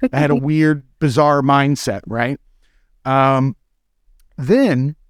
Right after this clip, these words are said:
Speaker 1: in my more recent years, revisiting it, looking at the entertainment industry and the different facets of things. And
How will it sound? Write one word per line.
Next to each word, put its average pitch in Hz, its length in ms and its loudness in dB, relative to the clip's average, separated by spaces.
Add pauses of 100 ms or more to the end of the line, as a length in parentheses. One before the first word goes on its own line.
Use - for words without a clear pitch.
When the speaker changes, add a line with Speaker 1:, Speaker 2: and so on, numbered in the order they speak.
(260)
Speaker 1:
in 165 100 0
my 147 180 2
more 135 220 2
recent 135 380 -2
years, 120 580 -6
revisiting 127 760 0
it, 120 140 -2
looking 127 480 0
at 117 200 -2
the 123 160 -2
entertainment 123 600 0
industry 117 540 0
and 113 140 2
the 110 40 -2
different 117 360 -4
facets 110 560 -4
of 113 80 -12
things. 113 420 -2 (500)
And 135 400 0